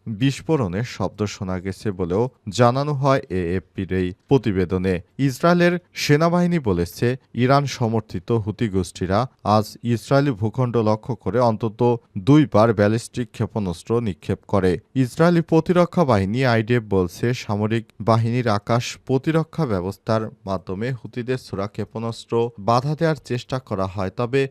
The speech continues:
হুতিদের ক্ষেপণাস্ত্র সফলভাবে প্রতিরোধ করা সম্ভব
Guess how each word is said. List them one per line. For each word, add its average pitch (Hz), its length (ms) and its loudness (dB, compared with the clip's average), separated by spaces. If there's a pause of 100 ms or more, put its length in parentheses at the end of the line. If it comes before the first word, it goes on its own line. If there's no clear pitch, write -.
(160)
হুতিদের 160 400 -2
ক্ষেপণাস্ত্র 123 720 -6
সফলভাবে 110 800 -2 (160)
প্রতিরোধ 165 420 2 (100)
করা 98 240 0
সম্ভব 113 460 -4